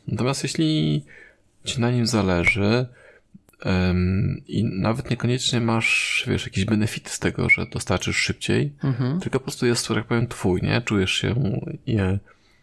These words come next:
Speaker 1: personifikujesz się z nim? Nie, uperso-, u-
Speaker 2: Nie, to chyba nie to.
Speaker 1: utożsamiasz się z projektem
Speaker 2: Utożsamiasz,
Speaker 1: trochę.
Speaker 2: tak.
Speaker 1: Mhm. E, to wtedy myślę, że tak, tak wewnętrznie będziesz czuł, że a, dobra,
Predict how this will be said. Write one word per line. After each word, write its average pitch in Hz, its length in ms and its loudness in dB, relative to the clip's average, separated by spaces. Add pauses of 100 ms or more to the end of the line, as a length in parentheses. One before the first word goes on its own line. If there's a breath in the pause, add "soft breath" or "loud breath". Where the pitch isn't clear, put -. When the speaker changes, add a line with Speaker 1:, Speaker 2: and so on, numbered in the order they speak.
(440 soft breath)
Speaker 1:
personifikujesz 95 1400 -2
się - 200 -2
z - 100 -6
nim? 214 240 -2
Nie, 92 220 -2
uperso-, - 420 -4 (100)
u- 104 140 -10 (680)
Speaker 2:
Nie, 117 260 -2
to 110 100 -6
chyba 117 200 -2
nie 107 180 -2
to. 107 280 -8
Speaker 1:
utożsamiasz - 720 2
się - 60 -4
z - 100 -2
projektem - 420 0
Speaker 2:
Utożsamiasz, 120 160 2 (120)
Speaker 1:
trochę. 135 200 0 (160)
Speaker 2:
tak. - 320 -8 (200)
Speaker 1:
Mhm. 175 320 0 (680 loud breath)
E, 104 400 2
to 107 120 -4
wtedy 160 260 0
myślę, 185 240 0
że - 60 -4
tak, - 340 -8 (500)
tak - 140 -4 (160)
wewnętrznie 131 440 0
będziesz 113 340 0
czuł, - 140 0
że - 160 0
a, 143 280 2
dobra, 101 380 0